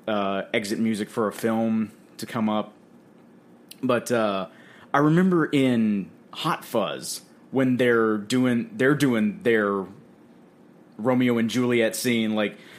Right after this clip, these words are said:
it go, <laughs> it, the curtain goes down after they're both dead, and then the cast is singing, "Love me, love me, say that you love me."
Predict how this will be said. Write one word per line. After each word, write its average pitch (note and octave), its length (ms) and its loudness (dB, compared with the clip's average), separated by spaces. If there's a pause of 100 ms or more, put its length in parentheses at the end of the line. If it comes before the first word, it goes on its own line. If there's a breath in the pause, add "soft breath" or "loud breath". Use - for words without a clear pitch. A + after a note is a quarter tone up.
(240 loud breath)
it B2+ 340 -2
go, - 140 -2 (100)
<laughs> - 80 -14
it, D#3 440 -2
the A#2+ 340 2
curtain E3+ 320 -2
goes C3 240 0
down C3 360 2
after B2+ 260 0
they're A#2 120 -2
both A#2 300 -2
dead, B2 300 0 (280 loud breath)
and C#3 100 2
then D3 100 2
the B2 40 0
cast C#3+ 380 2
is C3+ 100 -4
singing, B2+ 360 0
"Love C3 180 4
me, B2+ 100 2
love B2+ 200 2
me, B2 100 0
say B2+ 220 0
that A#2 160 -4
you A#2+ 80 -4
love A#2+ 180 0
me." A2 200 -4